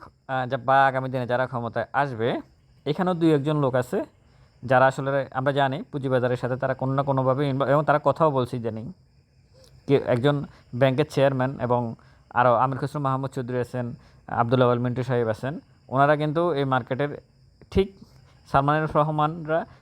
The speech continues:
হ্যাঁ, হয়তো ওইরকম না, মানে উনি মার্কেট তো এখানে নীতি নৈতিকতার ব্যাপার আছে, হয়তো ওনারা অনেক নীতি নৈতিকতার মধ্যে দিয়ে যাবেন, কিন্তু মার্কেট ভোট হবে, আর ভোটকে কেন্দ্র করে, আহ, নতুন রাজনৈতিক খেলোয়াড় তৈরি হবে মার্কেটে,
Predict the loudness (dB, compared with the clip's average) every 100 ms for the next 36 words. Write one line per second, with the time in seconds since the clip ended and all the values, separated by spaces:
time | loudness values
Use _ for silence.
0 | -2 0 2 0 0 4 4 4 2 0
1 | 0 0 -8 _ _ _ _ _ _ -6
2 | -2 0 0 0 -4 _ -18 -4 -2 0
3 | -2 -2 0 2 2 2 2 2 2 2
4 | 2 2 0 0 0 -4 -10 _ _ -4
5 | 0 2 2 0 -4 -6 -4 -4 -4 -4
6 | -2 -2 -2 -2 0 2 2 2 0 -6
7 | -10 -20 _ _ -6 -4 0 2 2 0
8 | -6 _ _ _ _ _ _ _ _ 0
9 | 2 4 2 2 0 -2 _ _ _ -12
10 | -4 -2 -2 -4 -4 -2 0 2 4 2
11 | 0 -6 _ _ _ _ _ -8 -2 -2
12 | -2 -4 -6 -2 0 2 4 2 0 -6
13 | -4 0 0 0 -2 0 0 0 -4 -4
14 | -6 -8